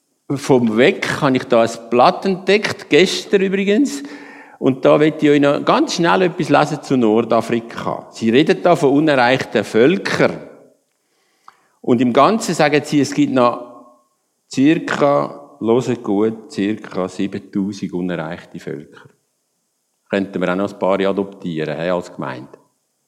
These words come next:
Und in Nordafrika schrieben sie, viele Volksgruppen bleiben unerreicht. In Marokko sind es siebenundzwanzig von insgesamt einunddreißig. In Algerien sind es sechsunddreißig Volksgruppen, die unerreicht sind,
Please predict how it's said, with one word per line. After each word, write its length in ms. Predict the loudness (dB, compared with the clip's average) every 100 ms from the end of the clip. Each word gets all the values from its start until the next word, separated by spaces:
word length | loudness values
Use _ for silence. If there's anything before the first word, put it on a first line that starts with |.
| _ _ -20 -20 -20 -2
Und 200 | 2 4
in 120 | 4 4
Nordafrika 760 | 4 4 4 4 2 2 0
schrieben 520 | 2 0 0 2 2
sie, 120 | 0
viele 540 | -8 -2 2 4 6 4
Volksgruppen 1400 | 4 4 4 2 -8 -10 0 2 2 0 -2 0 0 0
bleiben 760 | 4 4 4 2 2 0 0 -6 -4
unerreicht. 880 | 2 4 4 4 6 4 2 0 -4
In 160 | 0 2
Marokko 560 | 4 4 2 2 0
sind 280 | 2 2 2
es 240 | 0 -2 -4
siebenundzwanzig 1120 | 0 2 2 2 -2 0 2 2 0 -6 -6
von 220 | -2 0
insgesamt 680 | 0 -2 -4 0 0 0 -2
einunddreißig. 1040 | -2 0 0 0 2 2 2 -2 -10 -16 -18 _ _ _ _ _ _ _ _ -20 -20 _ -20 -20 _
In 200 | -2 2
Algerien 720 | 2 2 2 6 6 6 4 2
sind 200 | -2 -2
es 180 | -2
sechsunddreißig 760 | -2 -2 -4 -2 2 2 0 -6
Volksgruppen, 800 | -2 0 -2 -2 0 0 -2 -2
die 160 | -2 -2
unerreicht 760 | -2 0 0 2 0 -2 -6
sind, 320 | -6 -4 -6